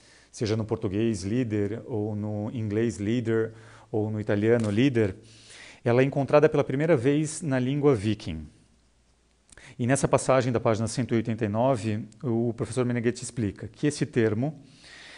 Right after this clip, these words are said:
indicava um homem que tinha um projeto a cumprir e estimulava também os outros a realizá-lo. Isso implica, portanto, duas capacidades para a figura do líder.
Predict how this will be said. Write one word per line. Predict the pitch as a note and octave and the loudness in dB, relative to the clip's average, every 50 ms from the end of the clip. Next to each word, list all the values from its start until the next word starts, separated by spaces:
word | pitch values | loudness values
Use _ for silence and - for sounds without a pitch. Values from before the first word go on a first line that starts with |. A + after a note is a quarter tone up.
| - - - - - | -20 -20 -16 -4 -2
indicava | C3+ C#3 B2 A#2+ B2+ - - C3+ C#3 D#3 C#3+ C#3+ | 0 2 2 0 -2 0 2 4 4 4 4 2
um | D3+ C#3+ C3+ | 0 0 2
homem | C3+ C#3+ C#3+ D3 D3 | 0 0 0 -2 -4
que | C#3 - B2+ | -4 -6 -10
tinha | - - - D3 C#3 | -10 -6 -4 -4 -2
um | C#3 C#3 | -2 -4
projeto | C3+ C3+ C#3+ C3+ B2+ G#2+ F#2+ A#2 C#3+ E3 E3+ - F3+ | -2 2 2 4 4 4 4 4 4 4 4 2 -2
a | |
cumprir | - - C3 G#2+ G#2+ - G2 G2 G#2+ B2+ E3+ E3 - - - - _ _ _ _ _ _ - - - - - - - | -4 -2 -6 -6 -4 -4 0 0 0 0 0 -4 -10 -16 -20 -20 _ _ _ _ _ _ -20 -20 -18 -18 -14 -8 -4
e | C3+ | -4
estimulava | C3+ B2+ - - E3 D3+ C#3+ C#3 D3 D#3 D3 D#3+ | -4 -2 -2 0 0 2 4 4 4 4 4 2
também | D#3 D3+ D3 C#3+ D3 D3+ E3+ - | 0 0 0 0 -2 -2 -4 -2
os | - C#3 B2+ A2+ G2 A2 | -2 -2 -2 -2 2 4
outros | C3+ D3+ F3 G3 F#3 - - F#3 G3 F#3+ - - - - | 6 6 6 4 2 0 0 0 0 0 0 -2 -4 -2
a | - D3 D3 | 0 0 2
realizá-lo. | C#3+ C#3+ D3 C#3+ C#3+ C#3 A#2 G#2 A#2 G#2 F#2+ F2 E2+ E2+ E2+ - - _ _ _ _ _ _ _ _ _ _ _ _ _ _ - - - - - - - - | 4 4 4 4 4 4 4 4 6 6 4 2 0 -4 -8 -12 -16 _ _ _ _ _ _ _ _ _ _ _ _ _ _ -20 -20 -18 -16 -16 -16 -10 -6
Isso | - B2 - - C#3+ | -6 -2 0 0 0
implica, | B2+ - D#3 F#3+ - G3 | 0 2 0 2 4 4
portanto, | - - C#3+ - - D#3+ E3+ D#3+ E3+ D3+ | 4 4 2 2 2 0 0 0 -2 -2
duas | B2+ A#2+ A2 A#2+ F#3 G#3+ A3+ A3 - | -2 -2 -2 0 4 6 6 6 6
capacidades | - F3+ - E3+ D#3+ - E3 B2+ A#2+ A#2 A2+ A2 F#2+ F#2+ G2 - - | 2 2 2 2 2 2 0 2 4 4 4 4 2 0 -4 -6 -6
para | - _ - A2+ | -8 _ -2 -2
a | A2 | -2
figura | - - B2+ A2 A2+ A2+ A2 | -2 -4 -2 0 2 2 2
do | G#2+ A2 G#2+ | 2 0 0
líder. | G2 G2+ G2+ E2+ G2+ F#2+ F2 | 0 0 -2 -2 -4 -6 -8